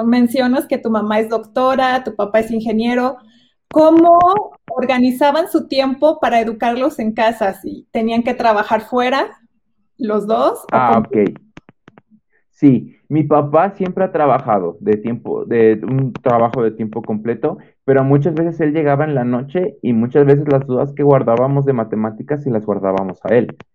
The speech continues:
Speaker 2: Entonces, él, en la noche era como clase de matemáticas y mi papá llegaba y resolvía las dudas que hubiera. Y mi mamá, mi mamá, como te digo, mi mamá es profesionista, pero ella sí decidió quedarse en casa. Ella dijo, "Pues tengo un",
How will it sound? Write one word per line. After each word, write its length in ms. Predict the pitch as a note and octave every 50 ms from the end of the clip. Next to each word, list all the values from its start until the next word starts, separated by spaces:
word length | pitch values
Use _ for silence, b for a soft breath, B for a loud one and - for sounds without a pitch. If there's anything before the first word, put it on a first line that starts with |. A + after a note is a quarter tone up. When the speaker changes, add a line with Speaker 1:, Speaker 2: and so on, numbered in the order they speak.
| _ _ _ _ -
Speaker 2:
Entonces, 540 | G2+ G2 - A#2+ A#2 A2+ C#3+ C#3+ C#3 C#3 C#3 C#3+ B B B B
él, 220 | - A2+ A2 G#2
en 160 | - B2 A#2+
la 100 | A2+ A2
noche 300 | G#2+ G#2+ A2 A2 A2 -
era 160 | C3+ C#3+ C#3+
como 220 | C#3+ C3+ A#2+ A2+ G#2+
clase 260 | A#2+ G#2+ G#2+ - C#3
de 80 | B2+ B2
matemáticas 840 | A2+ G#2+ G#2+ G#2+ G#2 G#2 A2+ A#2 - C#3+ C#3+ F3 F3 F3 F3 F3 -
y 120 | - A#2+ A2+
mi 120 | A2 G#2+
papá 280 | G#2 G2+ F#2+ - G#2+ A2+
llegaba 400 | B2 C3 - A#2 A2 G#2+ A#2+ C3+
y 40 |
resolvía 400 | C3 A#2+ A2 - G#2+ F#2+ F#2+ G2
las 200 | G#2 B2 B2+ A#2+
dudas 260 | G#2+ A2 G#2+ A2+ A#2 -
que 120 | - G2+
hubiera. 280 | - - G2+ G2+ - - - - _ _ _ - - _ _ _ _ _ _ _ _ _ -
Y 120 | C3+ C3+
mi 160 | B2+ B2+ B2+
mamá, 600 | B2 B2+ B2 B2 B2+ C3+ D3+ E3+ G3 - - - _ _ _ -
mi 120 | D#3+ D3+
mamá, 280 | D3 C#3+ C#3 C#3 C#3+ C#3+
como 220 | C#3+ E3+ E3+ E3+
te 100 | E3+ D#3+
digo, 320 | D3 C3+ D3 C#3+ D#3+ E3+ D#3+ -
mi 120 | B2+ C#3
mamá 300 | C3+ B2+ A#2+ A#2+ A#2+ A#2+
es 80 | C3 C#3
profesionista, 760 | - D3+ D3+ D#3 D3+ C#3+ C#3+ C#3 B2 B2+ B2+ - - C#3+ C#3+
pero 200 | C#3 B2 A2+ G#2+
ella 180 | A2 G#2+ B2 C#3
sí 160 | C#3 C#3 B2+
decidió 420 | A2+ B2 C3+ C#3 B2+ A2+ G#2+ A2 A2
quedarse 380 | A2+ A#2 A2+ A2+ A2+ A2+ -
en 100 | A2+ A2 G#2+
casa. 380 | A2+ A2 A#2 C3 C#3 D#3 D3
Ella 160 | C#3+ C3+ C3 B2
dijo, 320 | A#2+ B2 B2 - A#2+ -
"Pues 220 | - G2+ G#2+ A2
tengo 200 | - G#2+ A2 A2+
un", 320 | A#2 B2 B2+ B2 G#2+ G#2+